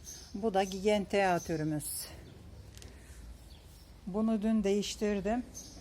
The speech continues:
Normal toprağa döndüm, bahçe toprağı ama, e, toprak düzenleyici koydum ona. Çünkü, e, normal toprak besleyici de değil. Mutlaka bazı mineraller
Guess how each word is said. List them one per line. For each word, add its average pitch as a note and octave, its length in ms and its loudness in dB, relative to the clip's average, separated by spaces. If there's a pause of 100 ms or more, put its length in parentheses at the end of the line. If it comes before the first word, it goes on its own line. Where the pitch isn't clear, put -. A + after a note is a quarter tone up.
(1040)
Normal G#3 520 6
toprağa G3 680 6
döndüm, E3 400 0
bahçe F#3+ 380 -2
toprağı F#3 440 0
ama, A3+ 300 2 (160)
e, G3 440 2 (200)
toprak G#3+ 380 2
düzenleyici G3+ 640 0
koydum G3 460 0
ona. E3+ 260 0 (1040)
Çünkü, G3 360 -2
e, F#3 640 0
normal G#3+ 460 4 (1040)
toprak G#3 520 0
besleyici G3+ 560 2
de F3 180 4
değil. F3 300 4 (840)
Mutlaka G#3+ 540 6
bazı G3+ 300 6
mineraller G3 640 4